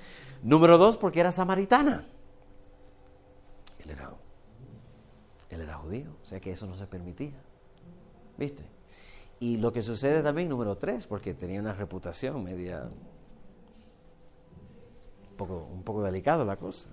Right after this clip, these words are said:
Entonces, si la encuentra hablando con ella, ¿qué van a decir la, el, la gente? "Ay, mira, ¿dónde está el carpintero hablando con?". Y ahí entonces comienzan los rumores. Pero lo interesante es que Cristo fue más allá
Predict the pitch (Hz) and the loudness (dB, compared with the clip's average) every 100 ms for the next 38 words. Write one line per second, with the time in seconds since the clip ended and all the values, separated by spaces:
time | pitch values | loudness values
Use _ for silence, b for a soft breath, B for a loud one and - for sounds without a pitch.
0 | - 117 110 107 101 90 131 139 139 151 | -10 -6 -6 -4 -4 -2 2 4 4 4
1 | 156 147 156 226 156 123 - - - 127 | 4 4 6 6 8 6 4 -4 4 6
2 | 135 139 131 139 131 101 120 113 B B | 8 6 6 4 4 2 0 -2 B B
3 | B B 113 123 175 143 - - 151 165 | B B 2 4 4 2 -6 -12 -14 -14
4 | 143 - 131 123 - - - - 156 180 | -16 -16 -14 -14 -14 -14 -12 -12 -10 -8
5 | 196 185 160 190 185 202 - - - B | -8 -8 -10 -10 -10 -10 -10 -14 -6 B
6 | B B B B B B B 120 104 104 | B B B B B B B -4 0 0
7 | 104 107 107 104 104 104 98 101 92 87 | -2 -6 -6 -6 -4 -6 -4 -4 -6 -8
8 | - 120 139 147 156 156 180 214 220 156 | -4 2 4 4 2 2 0 0 -2 -2
9 | - 202 226 - 127 - 135 135 127 123 | -2 -2 -2 -4 -4 -2 -2 -2 -4 -4
10 | 87 | -4